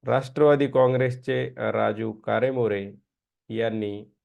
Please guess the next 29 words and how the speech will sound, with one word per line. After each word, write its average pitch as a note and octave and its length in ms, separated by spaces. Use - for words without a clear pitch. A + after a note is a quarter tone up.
अपक्ष C3+ 440
उमेदवार G#2+ 480
चरण G#2+ 320
वाघमारे G#2+ 640
यांचा G2+ 340
पराभव F#2+ 440
केला F2+ 260
आणि A2+ 240
तिसऱ्या D#3+ 380
क्रमांकाची B2 680
मते B2 360
हे A2 100
भाजपचे B2 720
उमेदवार A2 520
प्रदीप G#2+ 480
पडोळे A2 420
यांना G2 340
मिळाले F#2+ 360
होते. G2+ 320
दोन B2 200
हजार B2+ 320
चौदाच्या C3 720
निवडणुकीमध्ये A#2 880
चरण A2+ 360
वाघमारे A2 580
हे G#2 180
भाजपचे A2 580
उमेदवार A2 420
होते, G#2 360